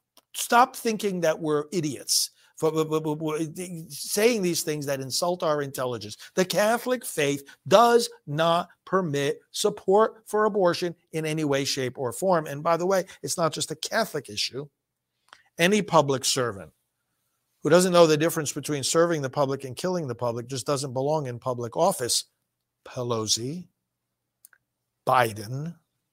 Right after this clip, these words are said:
Let's see, we got a bunch of others up there too. Uh, Durbin, where are you? Why, why does your name not get thrown into the mix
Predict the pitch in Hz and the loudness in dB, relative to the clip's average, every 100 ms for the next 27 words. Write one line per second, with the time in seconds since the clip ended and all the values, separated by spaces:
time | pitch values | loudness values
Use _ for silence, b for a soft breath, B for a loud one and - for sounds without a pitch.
0 | _ _ _ _ _ _ _ 143 131 - | _ _ _ _ _ _ _ -4 -2 0
1 | 131 117 127 120 117 131 123 131 147 185 | -2 -2 -2 -4 -4 -6 -4 0 2 2
2 | 120 120 117 - 120 113 165 - 226 190 | 0 -2 -4 -4 -6 -4 -6 -4 -6 0
3 | 254 220 117 123 196 202 190 190 147 71 | 0 0 -2 -4 -4 -2 -2 -2 -4 -4
4 | 92 143 165 170 175 147 170 170 151 123 | -8 -6 -2 -2 -2 -2 -4 -4 -4 -6
5 | 120 117 120 113 - 127 120 117 117 107 | -4 -6 -6 -8 -8 -8 -8 -10 -14 -18
6 | 110 127 113 - | -12 -10 -10 -10